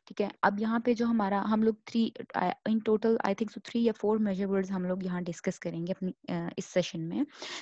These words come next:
लेकिन अभी जो फर्स्ट जो मेजर वर्ड हम लोग यूज़ करें, वो है ग।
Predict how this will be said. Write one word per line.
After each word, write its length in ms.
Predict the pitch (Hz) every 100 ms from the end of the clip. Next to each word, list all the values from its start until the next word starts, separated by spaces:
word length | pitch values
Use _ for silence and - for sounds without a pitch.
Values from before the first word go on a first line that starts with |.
| -
लेकिन 260 | 214 208 226 -
अभी 240 | 196 220
जो 140 | 220 240
फर्स्ट 400 | - 196 - 233
जो 120 | 226
मेजर 300 | 214 196 190
वर्ड 200 | 208 208
हम 140 | 202 202
लोग 140 | 202
यूज़ 200 | 190 190
करें, 220 | - 190
वो 120 | 196 190
है 180 | 214 220
ग। 400 | 185 226 214